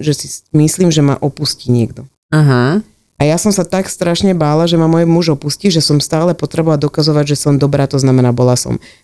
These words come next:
Speaker 1: záhradník, strechár, matka, varič, e, žehlič, neviem čo, toto, toto. A on keď aj zobral dieťa, povedal, „Oddychuj,“ tak ja som musela dokázať, že, „Pozri sa, toto som dokázala, postavila som tento dom vlastnými rukami,“
Speaker 2: Mhm.
Speaker 1: vieš,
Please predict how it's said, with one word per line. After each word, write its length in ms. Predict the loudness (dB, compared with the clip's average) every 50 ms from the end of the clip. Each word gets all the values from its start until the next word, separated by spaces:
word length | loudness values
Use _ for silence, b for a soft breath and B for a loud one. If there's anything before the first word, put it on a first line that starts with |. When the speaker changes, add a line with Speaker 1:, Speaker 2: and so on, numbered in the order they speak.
| B _
Speaker 1:
záhradník, 720 | -6 -4 -2 0 0 0 0 0 2 2 2 2 0 -2 -6
strechár, 800 | -10 -6 -4 -2 -2 -2 -4 -2 -2 0 2 2 2 2 2 2
matka, 720 | 2 2 2 -2 -4 _ -20 _ -4 -2 -2 0 0 -2
varič, 720 | -2 -2 -2 0 0 0 0 2 0 0 0 -2 -6 -6
e, 80 | -2 0 0 2 2 2 2 2 2 2 2 2 2 2
žehlič, 680 | 2 2 0 2 2 2 0 0 -2 -2 -6 -6 -2 -2
neviem 480 | 2 2 2 2 2 2 2 0 0
čo, 80 | -2 -4
toto, 300 | -2 -2 -2 0 0 -2
toto. 320 | 0 -2 -2 -2 -2 -4 -4 B B B B B B
A 160 | -6 -2 0
on 80 | 0 0
keď 240 | 2 2 2 2 2
aj 80 | 2
zobral 260 | 0 0 0 0 -2
dieťa, 300 | 0 -2 -2 -2 -2 -2
povedal, 240 | 0 0 0 0 0
„Oddychuj,“ 480 | 0 -2 -2 -2 -2 -2 0 -2 -2 0
tak 160 | 0 -2 0
ja 160 | 2 2 2
som 160 | 0 2 2
musela 240 | 2 2 2 0 0
dokázať, 560 | 0 0 -2 -2 0 -2 0 0 0 -2 -2 0
že, 120 | -2 -4 -2
„Pozri 320 | -2 -2 0 2 2 0
sa, 240 | 0 -2 -4 -4 b b b b b b b _ -2
toto 320 | -2 -2 0 0 0 0
som 240 | 2 0 0 2 0
dokázala, 480 | 0 -2 0 -2 0 0 0 0 0 0
postavila 560 | 0 -2 -2 -2 -2 -4 -2 0 0 0 0
som 240 | 0 0 -2 -2 0
tento 400 | 0 0 0 0 0 -2 -4 -2
dom 240 | 0 0 0 0
vlastnými 560 | 0 0 -2 -2 -2 -2 -2 0 0 0 0 0
rukami,“ 560 | -2 -4 -2 -2 -2 0 0 0 0 -2 -4
Speaker 2:
Mhm. 160 | -2 -2 2
Speaker 1:
vieš, 320 | 2 2 2 0 -2 -8